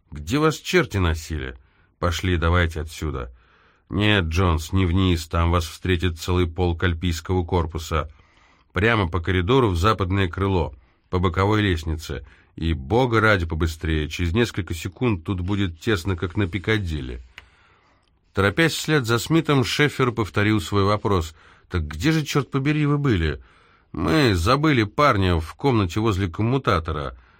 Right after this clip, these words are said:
Архив прямо на дне, я его развязал и вытащил в коридор, а то сгорел бы».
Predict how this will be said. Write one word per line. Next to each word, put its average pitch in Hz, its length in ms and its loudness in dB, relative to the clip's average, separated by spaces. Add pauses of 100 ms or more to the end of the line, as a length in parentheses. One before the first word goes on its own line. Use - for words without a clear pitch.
(360)
Архив 107 540 0
прямо 120 380 2
на 120 180 2
дне, 117 300 2
я 95 200 4
его 117 160 2
развязал 113 600 2
и - 20 2
вытащил 101 480 -2
в 82 80 -6
коридор, 113 400 2
а 90 60 4
то 82 120 -2
сгорел 95 460 0
бы». 69 240 -8